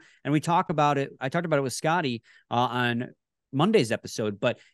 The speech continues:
injury for, the injury for him is he played through injuries at the end of the season, which ultimately brought the save percentage down. And the way he got his starts was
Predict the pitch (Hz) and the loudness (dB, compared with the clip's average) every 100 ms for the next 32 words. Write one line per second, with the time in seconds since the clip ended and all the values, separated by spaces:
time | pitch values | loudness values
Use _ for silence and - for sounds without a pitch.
0 | _ - 185 208 180 175 160 147 151 _ | _ -2 0 2 2 2 2 0 -4 _
1 | _ 160 135 - 127 165 214 175 147 147 | _ 0 0 -2 -6 -2 0 2 0 -2
2 | 131 196 156 120 151 196 185 170 165 156 | -2 0 0 -2 -2 -2 -2 -2 -2 0
3 | 151 131 - - 120 - 135 143 127 - | -2 -2 -6 -6 -6 -4 -2 0 0 -4
4 | 104 98 95 98 - _ _ _ _ 120 | -6 -6 -8 -10 -14 _ _ _ _ -4
5 | 120 117 107 107 95 110 101 104 98 113 | -4 -4 -8 -10 -10 -6 -6 -6 -6 -6
6 | 98 - 107 104 - 110 95 95 90 _ | -6 -4 -4 -4 -4 -4 -4 -6 -10 _
7 | _ - 156 165 143 208 202 185 143 160 | _ -6 -2 -2 0 -2 -2 -2 0 0
8 | 160 139 - - 147 147 - 123 | 0 -4 -4 0 2 2 -6 -14